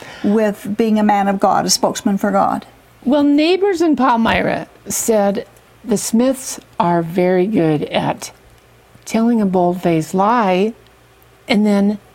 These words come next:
Speaker 2: speaking in the next sentence about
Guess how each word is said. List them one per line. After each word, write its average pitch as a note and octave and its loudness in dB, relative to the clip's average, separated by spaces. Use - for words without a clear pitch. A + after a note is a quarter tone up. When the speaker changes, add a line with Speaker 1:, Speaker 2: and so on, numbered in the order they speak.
Speaker 2:
speaking - -2
in G#3 2
the G3+ 2
next G#3 -2
sentence A3+ -2
about G#3+ 0